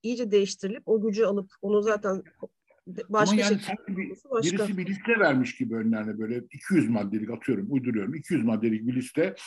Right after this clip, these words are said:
Speaker 2: Sen iki bin iki ile iki bin dokuz arası bunları yaptın. Şimdi hepsinin yüz seksen derece tersini yapacaksın.
Speaker 1: E işte
Speaker 2: Tek
Speaker 1: çevresindeki
Speaker 2: tek
Speaker 1: insanlara bak, danışmanlara bak, hani ona bak, buna bak, hani kalib-,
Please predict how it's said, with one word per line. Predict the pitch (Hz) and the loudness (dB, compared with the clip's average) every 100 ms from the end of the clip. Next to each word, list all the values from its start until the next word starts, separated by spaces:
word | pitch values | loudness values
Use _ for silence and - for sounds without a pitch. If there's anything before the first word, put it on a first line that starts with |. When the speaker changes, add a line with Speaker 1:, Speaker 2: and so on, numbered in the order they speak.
| - _ - | -20 _ -2
Speaker 2:
Sen | 165 139 - _ - | 0 -2 -12 _ -10
iki | 147 139 156 | -10 -6 -2
bin | 156 | -2
iki | 151 165 | 0 0
ile | 143 | 2
iki | 139 147 | 0 0
bin | 147 | 2
dokuz | 147 147 147 | 0 0 0
arası | 131 127 127 | 0 -2 -4
bunları | 131 147 151 | 0 4 4
yaptın. | 117 - 165 196 - _ | 4 0 -4 -4 -6 _
Şimdi | - 190 | -4 0
hepsinin | 190 233 233 208 190 | 4 4 2 4 4
yüz | 175 | 4
seksen | 196 165 202 170 | 2 2 2 2
derece | 151 170 | 2 2
tersini | 147 - 131 | 0 0 -2
yapacaksın. | - - - - _ _ - - | -4 -10 -20 -20 _ _ -20 0
Speaker 1:
E | 226 | 2
işte | 247 311 | 2 2
Speaker 2:
Tek | - | 8
Speaker 1:
çevresindeki | 285 311 311 339 | 8 8 4 2
Speaker 2:
tek | 320 | 2
Speaker 1:
insanlara | 320 - 302 302 330 320 | 0 -6 -2 4 6 6
bak, | 269 262 | 6 4
danışmanlara | 269 269 277 262 269 285 247 | 2 2 0 2 2 0 2
bak, | 240 - | -2 -2
hani | 226 233 - | -2 -2 -2
ona | 233 233 262 226 | -6 -4 0 0
bak, | 262 - | -2 -4
buna | 262 262 | -2 0
bak, | 196 | -2
hani | 190 190 | -4 -4
kalib-, | 220 214 202 | -2 -4 -6